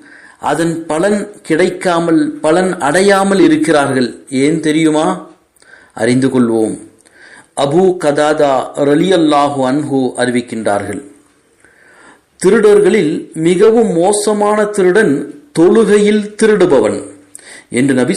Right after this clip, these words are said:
ஸல்லல்லாஹு அலைஹி வஸல்லம் அவர்கள் கூறியபோது, "அல்லாஹ்வின் தூதரே,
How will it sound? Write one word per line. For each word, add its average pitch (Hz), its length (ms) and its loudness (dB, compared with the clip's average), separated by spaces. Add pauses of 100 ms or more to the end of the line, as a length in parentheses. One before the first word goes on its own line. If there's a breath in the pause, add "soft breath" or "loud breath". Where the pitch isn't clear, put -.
ஸல்லல்லாஹு 143 680 0
அலைஹி 135 140 2
வஸல்லம் 147 520 0
அவர்கள் 127 380 0
கூறியபோது, 143 840 0 (720 loud breath)
"அல்லாஹ்வின் 147 560 0
தூதரே, 170 680 2